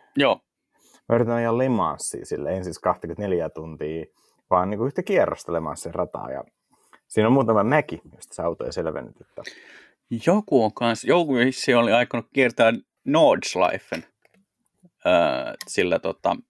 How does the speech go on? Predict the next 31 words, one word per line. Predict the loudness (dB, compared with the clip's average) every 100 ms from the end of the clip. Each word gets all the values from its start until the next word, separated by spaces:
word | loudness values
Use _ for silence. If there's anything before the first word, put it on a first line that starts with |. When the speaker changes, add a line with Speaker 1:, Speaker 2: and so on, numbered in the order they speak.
| _ -20 _ _ -20 _ _ -2
Speaker 1:
koska | 0 0 0
myös | 2 2
Nordschleife | 2 2 2 0 0
tuli | -6 -6 -6
Gran | 0 0
Turismo | 0 -4 -4
neloseen, | -4 -2 -2 -4 -8
niin, | -10 -12 -14 _ _ _ _ _ _ _ _ _ _ _ _ _
niin, | 4 4 4
niin | 2 4
ajattelin | 2 2 4
yhdistää | 6 6 2 0
nämä | -2 -2
kaksi | -2 -2
uutuutta | 0 0 0 -4 -6
siinä | -6 0
pelissä, | 2 2 -2
mut | -8 -10
sit | -14
siinä | -4 0 2 4
on, | 2 0 -6
koska | -8 -2
Nordschleifessa | 0 0 2 0 0 -6 -8
on | -6
ihan | 0 2
oikeita | 4 2 0 -2
mäkiä, | -10 -12 -10 -10
niin, | -12 -16 _ _
niin | -12 -10 -8
tota, | -8 -6 -12 -12 _ -4
oli | -2 -2